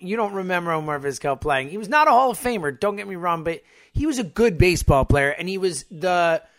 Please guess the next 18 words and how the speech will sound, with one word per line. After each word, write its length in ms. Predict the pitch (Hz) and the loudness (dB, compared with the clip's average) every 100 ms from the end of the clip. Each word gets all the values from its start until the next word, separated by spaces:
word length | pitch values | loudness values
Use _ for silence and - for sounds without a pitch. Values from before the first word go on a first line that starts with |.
| _ - | _ -8
him 200 | 240 262 | -4 2
and 80 | |
Ozzie 320 | 254 240 220 196 | 4 4 2 -6
Smith 340 | - 208 175 | -2 -2 -2
are 240 | 170 160 - | -2 -4 -4
hands 460 | 175 202 202 170 | -6 -6 -8 -8
down 320 | 156 175 165 | -6 -4 -4
the 140 | 156 143 | -8 -12
two 200 | - 170 | -10 -6
best 340 | 160 151 147 | -2 -2 -4
defensive 380 | - 143 143 123 | -8 -8 -10 -8
shortstops. 480 | 139 147 - 139 123 | -6 -4 -4 -6 -6
Oh, 200 | - 170 | -2 0
and 140 | 156 156 | 0 -2
Andrelton 440 | 175 156 131 135 | -4 -4 -8 -8
Simmons, 260 | 127 120 113 | -6 -8 -10
of 120 | 110 | -14
course. 260 | - 113 | -10 -10